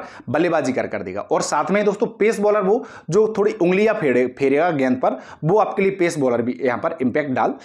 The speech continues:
सकता है। तो चलिए बात करते हैं दोस्तों माय फेव इलेवन के बारे में। इसको यदि आपने डाउनलोड नहीं किया तो डाउनलोड कर लीजिएगा, लिंक डिस्क्रिप्शन मिल जाएगी। डाउनलोड कर कर आप राज वन टू थ्री कोड डाल सकते हो। जैसे ही आप कोड डालोगे हमारी तरफ से आपके लिए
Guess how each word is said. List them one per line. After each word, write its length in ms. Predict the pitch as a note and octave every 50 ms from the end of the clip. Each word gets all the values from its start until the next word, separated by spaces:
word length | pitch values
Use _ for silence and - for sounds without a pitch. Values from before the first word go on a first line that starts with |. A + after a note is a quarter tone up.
| - - - _
सकता 340 | - - C#3+ - - - G#2+
है। 80 | G2 G2+
तो 120 | - E3+
चलिए 260 | - F#3 F#3+ G3+ G#3+ -
बात 220 | D#3+ D#3 D#3 -
करते 160 | - F#3 E3+ G3
हैं 80 | G3 F3
दोस्तों 220 | E3+ - - F#3+
माय 200 | C3+ A#2 A2+ C#3
फेव 240 | D3+ - E3+ D#3+ D#3 F3
इलेवन 180 | F3+ F#3 F#3
के 100 | E3+ F3
बारे 160 | F3 F3 F3+
में। 100 | F#3+ F#3+
इसको 260 | D3 - - - G#3 F#3
यदि 200 | F#3 F3 F#3 F3+
आपने 220 | E3+ E3 F#3 E3+
डाउनलोड 360 | C3+ C3 C3+ C#3 D3 D#3+ D3+ B2+
नहीं 180 | B2 B2 B2
किया 160 | C3 D#3 D#3+
तो 100 | D#3 F3
डाउनलोड 340 | C3+ B2 A2+ A#2+ B2+ C#3+ D3
कर 100 | C#3 D3+
लीजिएगा, 400 | D3 D#3 D#3 D3+ E3 E3 G3+ B3 - - - - - - -
लिंक 260 | B2 C3+ E3+ F#3+ F3+
डिस्क्रिप्शन 420 | F3 E3 D#3+ - - D#3+ - D#3 C3
मिल 120 | A2 G#2
जाएगी। 200 | G2+ G2 G2 G2+
डाउनलोड 380 | G#2 C3 C#3+ E3 F#3 G3+ G3 F#3+
कर 160 | G3+ G3 F#3
कर 120 | G3+ G3
आप 140 | F#3+ E3 D#3
राज 220 | D3 C#3 D3 D#3 D#3+
वन 140 | D#3+ E3+ E3+
टू 80 | F3 E3+
थ्री 160 | F3 E3+ E3+
कोड 200 | E3+ - E3+ D#3+
डाल 180 | D#3+ D#3+ D#3+
सकते 240 | D#3 F#3+ - - F#3
हो। 160 | F#3+ A#3 C4 - - - - - -
जैसे 240 | B2+ D3 D#3 D3+ F#3
ही 40 | G#3
आप 140 | G3+ F#3+ - -
कोड 160 | - F#3+ E3
डालोगे 300 | D#3+ D#3 D#3+ F3+ G#3 G3+
हमारी 340 | D#3 C#3 B2 B2 B2+ C3+ C3
तरफ 200 | C3+ C#3 C3 -
से 120 | - C#3+
आपके 240 | A#2 - - - B2
लिए 200 | A#2 C3+ -